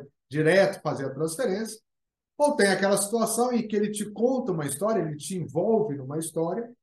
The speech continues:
e você faz de modo próprio, quer dizer, você comanda a transferência. Quer dizer, é quase como se você botasse a mão no bolso e entregasse os cinquenta reais na mão do bandido, né?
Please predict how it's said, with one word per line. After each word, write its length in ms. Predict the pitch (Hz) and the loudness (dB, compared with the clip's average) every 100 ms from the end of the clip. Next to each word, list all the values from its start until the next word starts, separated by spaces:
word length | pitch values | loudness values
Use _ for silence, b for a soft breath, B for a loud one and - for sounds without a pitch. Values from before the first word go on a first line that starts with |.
| _ - | _ -10
e 60 | 180 | -4
você 460 | 202 202 240 247 | 0 4 2 2
faz 560 | 185 156 147 - - - | 2 4 6 2 -2 -10
de 140 | 131 180 | -6 -4
modo 500 | 151 175 214 - - | 0 0 0 -4 -12
próprio, 260 | - 143 160 | -6 -4 -4
quer 60 | 120 | -4
dizer, 140 | 123 | -4
você 440 | 170 - - 233 233 | -4 -2 2 4 6
comanda 680 | 247 180 175 202 202 220 214 _ 170 | 4 6 2 2 -2 -6 -8 _ -10
a 80 | |
transferência. 640 | 170 185 180 220 151 120 - | -4 -2 0 0 0 0 -6
Quer 60 | |
dizer, 200 | 110 107 - _ _ | -12 -12 -16 _ _
é 80 | 139 | -8
quase 320 | 143 226 240 | 2 4 6
como 160 | 240 226 | 6 4
se 140 | 226 | 4
você 320 | 220 196 233 240 | 2 2 4 4
botasse 420 | 214 214 226 214 | 4 2 0 0
a 40 | |
mão 140 | 208 202 | -2 -2
no 100 | 151 | 2
bolso 320 | 202 226 226 | 2 2 0
e 40 | |
entregasse 640 | 220 208 170 180 254 254 226 | -2 -2 0 2 0 0 -6
os 80 | |
cinquenta 380 | 214 202 208 - | -10 -8 -8 -6
reais 200 | 175 190 | -6 -4
na 100 | 190 | -6
mão 120 | 196 | -6
do 80 | 202 | -4
bandido, 480 | 202 180 143 123 - - | -2 0 -2 -4 -8 -12
né? 140 | 151 | -12